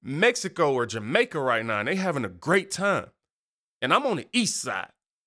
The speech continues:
and I ain't doing nothing today. And I hate my job." And that's how we feel, right? It's a normal thing for a human being, at the same time, what we do is,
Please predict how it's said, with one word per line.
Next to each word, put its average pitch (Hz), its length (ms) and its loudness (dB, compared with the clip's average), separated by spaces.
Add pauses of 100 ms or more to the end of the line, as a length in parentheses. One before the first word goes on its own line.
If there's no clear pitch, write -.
(140)
and 120 120 2
I 233 100 6
ain't 262 140 0
doing 135 360 0
nothing 156 320 0
today. 113 400 -2 (120)
And 131 140 0
I 220 80 6
hate 196 300 -2
my 143 160 0
job." 117 440 2
And 101 140 -6 (460)
that's 151 180 2
how 147 140 4
we 147 120 -6
feel, 151 380 0
right? 131 240 2 (880)
It's 175 140 -4
a 175 60 2
normal 190 380 0
thing 175 280 2
for 151 220 -2
a 135 40 -2
human 131 300 -2
being, 95 280 -8 (640)
at 151 100 0
the 147 80 -6
same 208 280 2
time, 208 260 4
what 165 80 0
we 160 120 -2
do 160 420 2
is, 147 600 -2